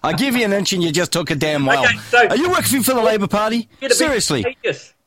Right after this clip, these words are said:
Speaker 2: Go
Speaker 1: Are you
Speaker 2: to
Speaker 1: part of Jacinda's
Speaker 2: go
Speaker 1: mob?
Speaker 2: Sorry?
Speaker 1: Go. Are you part of Jacinda's mob trying to take liberties?
Speaker 2: And just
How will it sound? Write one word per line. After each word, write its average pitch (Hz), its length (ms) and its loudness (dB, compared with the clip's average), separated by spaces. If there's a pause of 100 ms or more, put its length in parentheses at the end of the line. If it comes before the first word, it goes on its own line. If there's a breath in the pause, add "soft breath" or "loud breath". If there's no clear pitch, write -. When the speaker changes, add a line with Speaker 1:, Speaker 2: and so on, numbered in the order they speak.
Speaker 2:
Go 208 80 2
Speaker 1:
Are 247 80 6
you 269 60 -2
Speaker 2:
to - 80 -2
Speaker 1:
part 277 120 0
of 202 80 -2
Jacinda's 196 460 -2
Speaker 2:
go 180 80 -4 (100)
Speaker 1:
mob? 208 240 -2 (960)
Speaker 2:
Sorry? 190 160 -8 (380)
Speaker 1:
Go. 156 260 -2
Are - 100 -8
you 170 140 -6
part 202 180 -2
of 190 80 -2
Jacinda's 165 400 -2
mob 170 320 -2 (120)
trying 180 140 -2
to 151 60 -2
take 170 260 -4
liberties? 190 540 0
Speaker 2:
And 247 160 -4
just 190 240 -4